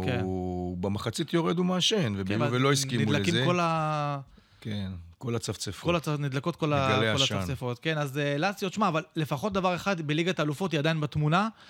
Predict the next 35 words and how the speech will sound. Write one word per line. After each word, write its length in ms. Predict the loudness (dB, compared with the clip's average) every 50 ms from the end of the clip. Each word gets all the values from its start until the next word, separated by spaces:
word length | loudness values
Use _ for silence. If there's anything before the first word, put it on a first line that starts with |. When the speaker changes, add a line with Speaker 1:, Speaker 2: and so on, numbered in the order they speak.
| -20 -20 -20 -12 -8
Speaker 1:
נגיד 220 | -6 -4 -2 -2
שהיא, 420 | 0 2 2 4 4 2 2 0 0
היא 80 | -2 -2
נמצאת 260 | -2 0 0 0 2
בבית 320 | 2 2 4 2 2 0
אחד 200 | -2 -2 -2 -2
עם 100 | -2 -2
אתלטיקו 420 | -4 -2 -2 -2 -2 -2 -2 0 0
מדריד, 440 | 0 2 2 2 2 2 0 -2 -4 -10 -16 -20 _ _ _ _ -10
עם 180 | -6 -4 -4 -4
פיינורד 540 | -4 -2 0 2 2 2 2 2 0 0 -4 -6
וסלטיק. 640 | -4 -4 -2 0 0 0 0 0 2 0 -2 -2 -2 -6
יש 180 | -4 -4 -2 0
לה 60 | -2
את 80 | -2 0
סלטיק 280 | 0 -2 -2 -2 -4
עכשיו, 240 | -6 -2 0 0 0 0
היא 100 | 2 2
מקום 280 | 2 2 2 0 0 0
שני 240 | 2 2 2 4
בבית, 500 | 4 4 4 4 4 4 2 0 -4 -8 -20 -20 -20 -20 -20 -20 -20 -20 _ _ -14
ויש 300 | -6 -2 -2 0 0 0
לה 60 | 0
נקודה 360 | 0 0 0 2 2 4 4 4
אחת 200 | 4 2 -2 -2
יותר 180 | 0 -2 0
מפיינורד, 520 | -2 -2 -2 -2 -4 -2 -2 -2 -4 -4 -4
שבמקום 460 | -4 -4 -4 -4 -4 -4 -2 -2 0
השלישי. 360 | -2 -2 -2 -4 -2 -2 -2
אז, 120 | -2 -4 -6 -12
אז 160 | -10 -10 -10
לפחות 300 | -8 -8 -8 -6 -2 -2
לציו, 340 | -2 -2 0 0 0 0 0
זאת 100 | -2 -2
אומרת, 240 | -4 -4 -4 -8